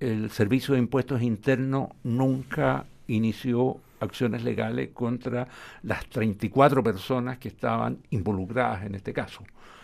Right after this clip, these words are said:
Eh, y no lo, y el, y el,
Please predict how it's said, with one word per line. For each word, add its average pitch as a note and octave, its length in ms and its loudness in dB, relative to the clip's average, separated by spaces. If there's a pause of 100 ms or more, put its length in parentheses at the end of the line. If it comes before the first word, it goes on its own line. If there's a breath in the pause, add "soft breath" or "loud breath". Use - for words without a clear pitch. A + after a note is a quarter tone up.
(260 soft breath)
Eh, G#2 340 2
y C3 140 0
no E3 180 2
lo, F3 560 6
y B2 120 4
el, B2 280 0
y A#2+ 120 -2
el, A2+ 720 -2